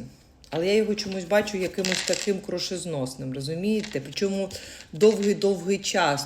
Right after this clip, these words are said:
Тут знаєте, про що говорять карти? Що ви зараз на паузі з ним. Він тут зараз думає про те, як йому стати фінансово забезпеченим, заробляє гроші.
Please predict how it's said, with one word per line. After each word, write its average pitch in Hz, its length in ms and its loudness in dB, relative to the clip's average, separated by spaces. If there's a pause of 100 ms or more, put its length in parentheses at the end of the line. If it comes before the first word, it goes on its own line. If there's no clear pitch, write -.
Тут 185 100 -4
знаєте, 240 460 4
про 170 220 -4
що 165 220 0
говорять 147 520 -2
карти? 131 600 -6
Що 190 720 4 (1800)
ви 160 100 -6
зараз 165 360 2
на 160 80 0
паузі 202 500 2
з 190 120 -4
ним. 202 340 -2 (1800)
Він 170 160 -4
тут 160 140 -6
зараз 160 280 2
думає 160 280 -2
про 160 160 0
те, 160 160 2
як 156 180 0
йому 143 160 -6
стати 147 340 -4
фінансово 139 600 -6
забезпеченим, 175 800 0
заробляє 165 540 2
гроші. 156 600 0